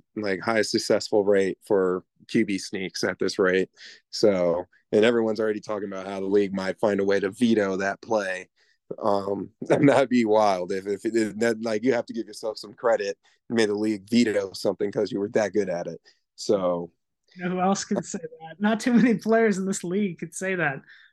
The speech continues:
Speaker 2: Only maybe Jalen Hurts and definitely Kenny Pickett. You gotta be a
Speaker 1: Yeah,
Speaker 2: stat-,
Speaker 1: I was
Speaker 2: stat
Speaker 1: gonna say.
Speaker 2: class.
Speaker 1: Kenny Pickett pissed a lot of people off. <laughs> And then Kenny Pickett, that was the sauciest move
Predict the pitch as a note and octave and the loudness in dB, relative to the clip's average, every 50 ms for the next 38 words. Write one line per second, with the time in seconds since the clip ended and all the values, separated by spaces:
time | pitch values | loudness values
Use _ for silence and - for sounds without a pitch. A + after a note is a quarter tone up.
0 | _ _ D#3+ D#3+ E3+ E3 D#3+ D#3+ D#3+ D#3+ E3 E3+ F3 F#3 E3 - F3+ F3+ F3+ F3 | _ _ -6 -2 0 0 0 2 2 2 2 2 2 -2 -2 -2 -2 -2 0 -2
1 | E3+ E3 E3 E3+ F3 F3+ F3 - F3 D#3+ D#3 D3+ D3+ D3+ - E3 E3+ D#3+ - E3 | -2 -2 -2 -2 -2 -4 -4 -6 -8 -6 -6 -6 -8 -6 -4 -4 -4 -2 -2 -2
2 | D#3+ E3 E3 - - E3+ E3 E3 E3 - E3 F3 - - - - _ _ - - | -2 -2 -2 -2 -4 -4 -4 -4 -6 -6 -6 -6 -6 -8 -16 -16 _ _ -20 -20
3 | - _ _ _ _ - - F#3+ F#3+ F#3+ - E3+ F#3 F#3+ - G#2+ A2+ C3+ D3 - | -20 _ _ _ _ -14 -4 0 0 0 2 2 0 2 2 4 4 2 2 0
4 | - _ _ A#2 B2 B2+ C3 C#3 C3 B2+ C3+ C3+ - - D3+ D#3 E3 F3 - - | -4 _ _ 4 4 6 6 6 6 6 4 4 2 -2 -6 -6 -8 -10 -12 -14
5 | - _ _ D3+ C#3+ C#3+ C#3+ - - - - - _ _ _ _ _ _ _ _ | -20 _ _ -14 -14 -14 -14 -16 -14 -14 -14 -14 _ _ _ _ _ _ _ _
6 | _ _ _ _ - - F3+ E3+ D3 - - D3 E3 D3 B2 A#2 - C3 A#2+ - | _ _ _ _ -2 0 0 0 0 -2 -4 -4 -2 -2 -4 -4 -4 -8 -8 -6
7 | - G#2+ G2+ A2+ C#3 D3+ A#2+ G#2 - A#2 G#2+ - G2+ F#2+ F#2+ F#2+ F#2+ F#2+ - - | -8 -4 0 0 2 2 2 0 -2 -4 -6 -4 -6 -8 -8 -8 -8 -10 -4 -2
8 | C#3+ D3 G3+ - B3+ - - F#3 - - F#3 F3 E3+ - - - - D#4+ - - | 2 4 4 2 2 0 -2 -2 2 4 4 4 4 2 -2 -2 -2 -6 -6 -6
9 | - - - - - D#4+ - - _ A#2+ C3 C3+ C#3+ D3 C#3+ C3 C#3 C3 - - | -6 -10 -12 -12 -12 -14 -16 -4 _ 2 4 6 4 4 4 2 -2 -2 0 -2
10 | C3+ B2+ C#3+ D3 - - D#3+ D3+ D3 D3 - - B2+ B2 C3 C3+ B2 A2 G#2 | -4 -2 -2 -6 -8 -10 -10 -10 -10 -12 -12 -8 -2 0 0 0 0 -2 -6